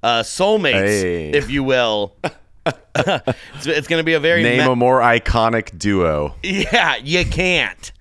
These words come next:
Speaker 1: You literally can't. There's,
Speaker 2: <laughs>
Speaker 1: there's Parks and I, and then there's these guys. Those are, that's like, it's
Speaker 2: Yeah.
Speaker 1: like Batman and Robin. Um, so, also, this is our first magic dump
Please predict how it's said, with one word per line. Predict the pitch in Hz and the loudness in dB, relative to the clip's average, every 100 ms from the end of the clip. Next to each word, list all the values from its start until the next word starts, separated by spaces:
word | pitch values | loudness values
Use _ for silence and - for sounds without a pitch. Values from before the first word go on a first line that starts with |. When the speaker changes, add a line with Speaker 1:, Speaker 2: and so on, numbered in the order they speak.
| - - - | -20 -20 -12
Speaker 1:
You | - 147 | -2 0
literally | 147 156 170 170 160 | 2 2 2 0 0
can't. | 175 135 123 | -2 -2 0
There's, | 160 135 | 0 0
Speaker 2:
<laughs> | 110 | 0
Speaker 1:
there's | 151 147 117 - | 0 0 -4 -6
Parks | 165 196 214 220 | 0 0 0 -4
and | 202 | 0
I, | 208 | 0
and | 196 160 | 0 0
then | 160 | 0
there's | 160 139 | 0 0
these | 123 131 123 98 | -2 -2 -4 -4
guys. | 92 71 82 92 | -6 -6 -12 -10
Those | 98 127 123 | -4 -2 -2
are, | 131 117 | -4 -4
that's | 104 113 - | -4 -4 -4
like, | 110 110 | -6 -4
it's | 113 131 | -2 -2
Speaker 2:
Yeah. | |
Speaker 1:
like | 120 | 0
Batman | 131 135 139 131 | 0 0 0 -2
and | 117 | -2
Robin. | 107 95 92 - - - - - | -2 -2 -8 -14 -20 -20 -20 -4
Um, | - 156 139 127 104 101 - - - | 0 4 4 2 -4 -14 -20 -20 -10
so, | - 226 190 175 160 - - _ - _ | 0 4 4 4 0 -4 -20 _ -20 _
also, | 170 208 214 | 0 0 0
this | 190 170 | -4 -2
is | 185 | -2
our | 202 | -2
first | - 214 - | 0 -2 -2
magic | 120 127 160 127 104 120 | -2 0 0 -2 -8 -8
dump | - 87 76 | -8 -8 -10